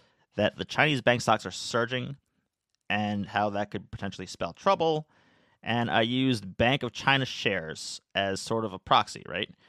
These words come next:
Um, Sofia Horta Costa from Bloomberg had this great chart of Bank of China, uh, options volume, um, listed in Hong Kong from yesterday,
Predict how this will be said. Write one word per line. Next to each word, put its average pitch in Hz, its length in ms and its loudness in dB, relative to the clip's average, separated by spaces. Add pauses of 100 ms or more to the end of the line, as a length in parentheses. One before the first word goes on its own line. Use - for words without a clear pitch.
(360)
Um, 98 440 0 (720)
Sofia 175 600 2
Horta 139 360 0
Costa 107 480 -2
from 95 200 -10
Bloomberg 92 440 -8
had 101 400 -2
this 98 260 -10
great 113 300 -2 (240)
chart 110 320 2
of 95 320 -2
Bank 101 180 -4
of 90 60 -10
China, 95 400 -4 (580)
uh, 80 200 -2 (100)
options 101 640 2
volume, 95 600 -4 (420)
um, 82 420 -6
listed 104 300 -8
in 98 80 -6
Hong 107 220 -2
Kong 117 260 0
from 92 180 -8
yesterday, 113 540 -6